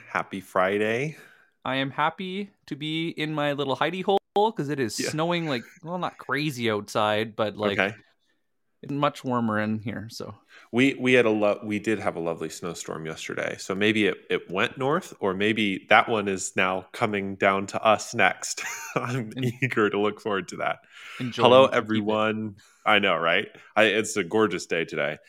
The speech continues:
Speaker 1: Hello, everyone who's joining us. If you're here, drop a hello in chat. We'd love to say hello, uh, back. Today, man, such a crucial topic, uh, and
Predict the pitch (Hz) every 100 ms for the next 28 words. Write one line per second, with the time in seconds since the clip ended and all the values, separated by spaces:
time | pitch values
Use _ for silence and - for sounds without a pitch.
0 | _ - 135 131 120 120 120 113 110 95
1 | - 113 117 120 120 113 120 139 - 107
2 | - 92 - - 117 110 117 123 123 101
3 | - - 98 95 98 95 92 - 95 92
4 | - 95 82 87 - 87 - 85 80 -
5 | 85 85 92 92 92 92 _ _ _ _
6 | - 73 67 - 92 101 147 - - _
7 | _ - 101 90 98 110 107 101 98 -
8 | _ _ _ _ _ _ - 107 107 -
9 | - _ _ - 135 131 120 - 104 -
10 | 92 - 80 - - - - _ _ -
11 | 82 78 73 - - 98 90 85 82 85